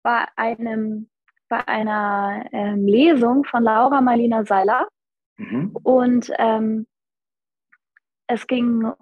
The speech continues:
Speaker 1: genau um ihr, um ihr Buch zu dem Zeitpunkt und, ähm, sie hatte eingeladen nach Hamburg
Speaker 2: Mhm.
Speaker 1: in, in einen Saal, da waren ungefähr fünfhundert Menschen.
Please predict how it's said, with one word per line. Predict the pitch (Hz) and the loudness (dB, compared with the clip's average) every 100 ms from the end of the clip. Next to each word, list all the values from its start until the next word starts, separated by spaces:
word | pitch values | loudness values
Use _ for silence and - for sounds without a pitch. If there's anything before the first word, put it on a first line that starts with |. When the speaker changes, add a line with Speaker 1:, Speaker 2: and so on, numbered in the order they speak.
| - | -6
Speaker 1:
genau | - 233 214 | 0 2 2
um | 214 | 0
ihr, | 220 226 208 208 214 214 - _ _ _ _ _ _ _ _ | 0 0 2 0 -4 -10 -16 _ _ _ _ _ _ _ _
um | - 233 | -6 -4
ihr | - 214 | 0 -2
Buch | 202 240 359 - | 2 4 4 2
zu | - 277 | -6 -4
dem | 262 277 262 | -2 -2 -4
Zeitpunkt | 277 - - - 302 370 - | -4 -6 -8 -8 -6 -6 -8
und, | - - 240 247 240 240 - _ _ _ - _ - | -12 -4 0 4 2 0 -6 _ _ _ -20 _ -6
ähm, | - 233 233 226 214 | 0 2 2 2 2
sie | 220 | 0
hatte | 220 226 226 214 202 208 - - - | 0 -2 -2 0 0 -2 -8 -20 -6
eingeladen | 220 254 247 220 220 214 | 0 2 4 2 0 -4
nach | 208 - | -6 -4
Hamburg | 214 254 277 440 - - _ _ _ - | 2 2 2 0 -4 -16 _ _ _ -16
Speaker 2:
Mhm. | 180 | -6
Speaker 1:
in, | 233 226 226 220 220 - _ _ _ _ _ _ _ _ _ _ _ | -2 0 0 0 -4 -10 _ _ _ _ _ _ _ _ _ _ _
in | 247 233 220 214 | -4 -2 -2 -4
einen | - 220 214 214 208 | -4 -4 -2 -2 -2
Saal, | 208 202 214 262 302 | -2 -2 0 0 0
da | 254 | 0
waren | 233 233 | -2 -4
ungefähr | 254 277 277 240 | -2 -2 -2 -4
fünfhundert | 220 262 254 240 220 | -4 -4 -4 -4 -6
Menschen. | 202 233 - 214 | -6 -10 -14 -18